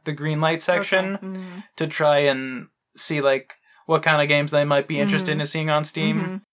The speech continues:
Speaker 1: I know especially one of the other issues was sometimes it was, it ended up being a longer process, uh, to get your game through Steam Greenlight than to actually just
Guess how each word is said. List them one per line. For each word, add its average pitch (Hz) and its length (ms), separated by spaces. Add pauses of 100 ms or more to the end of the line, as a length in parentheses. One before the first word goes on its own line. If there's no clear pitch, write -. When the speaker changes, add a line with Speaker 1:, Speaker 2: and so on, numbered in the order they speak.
(220)
Speaker 1:
I 160 100
know 220 340
especially 156 760 (500)
one 156 240
of 170 80
the 165 200
other 151 240
issues 208 800 (160)
was 139 760 (140)
sometimes 170 640
it 165 100
was, 151 320
it 170 120
ended 165 240
up 156 180
being 156 220
a 139 160
longer 151 520
process, 156 920 (460)
uh, 139 220
to 160 120
get 143 240
your 151 140
game 151 280
through 151 200
Steam 151 300
Greenlight 151 400
than 143 140
to - 140
actually 139 300
just 135 220